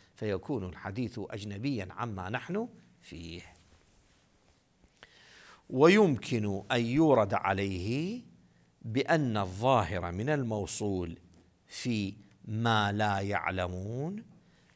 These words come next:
بقرينة أخواتها هو الموضوع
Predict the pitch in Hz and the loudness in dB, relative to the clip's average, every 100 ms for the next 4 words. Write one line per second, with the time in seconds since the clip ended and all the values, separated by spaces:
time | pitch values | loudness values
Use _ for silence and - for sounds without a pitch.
0 | - 135 147 151 156 196 143 110 - - | -4 2 4 6 6 6 2 -2 -6 -8
1 | - 98 95 90 87 85 - 90 98 113 | -8 -6 -6 -4 -6 -6 -8 -10 -8 -8
2 | 165 220 - _ _ _ _ _ _ 113 | -8 -14 -20 _ _ _ _ _ _ -4
3 | 143 220 170 85 85 95 87 | -2 -2 -6 -8 -8 -8 -8